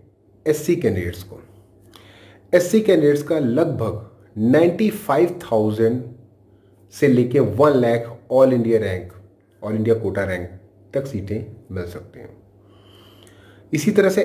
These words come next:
एसटी candidates की बात करें तो एसटी candidates को लगभग वन लाख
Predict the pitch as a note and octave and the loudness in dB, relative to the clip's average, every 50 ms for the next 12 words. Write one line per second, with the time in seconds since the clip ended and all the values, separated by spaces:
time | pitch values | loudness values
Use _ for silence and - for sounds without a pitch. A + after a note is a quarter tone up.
0 | - - F3 F3 F3+ - A3 G#3+ - F#3+ E3 D3 C#3 C#3 C#3 - - C3 A#2 A2+ | 0 2 2 2 2 0 -2 0 4 4 4 4 2 0 -2 -2 -4 0 2 2
1 | A2+ A2 A2 A#2+ C#3 C#3+ F#3 - - F3 E3 D#3+ - G3 F#3 - E3+ D#3 D3 D3 | 2 2 0 -2 -2 0 -2 -2 0 0 -2 -2 -2 -4 0 0 2 2 2 2
2 | D3 C#3+ - - D3+ A2 G#2+ A#2+ D3 E3 D#3 - - A#2+ A2 A2 - - - - | 0 0 2 2 2 2 4 4 2 2 0 0 -4 -4 -6 -6 -8 -12 -10 -6
3 | A#2 A2+ A#2+ D3 E3 F3 F3 E3 D#3 D3 D3 D3 D3 | -4 -4 0 0 2 4 4 4 4 4 2 0 -2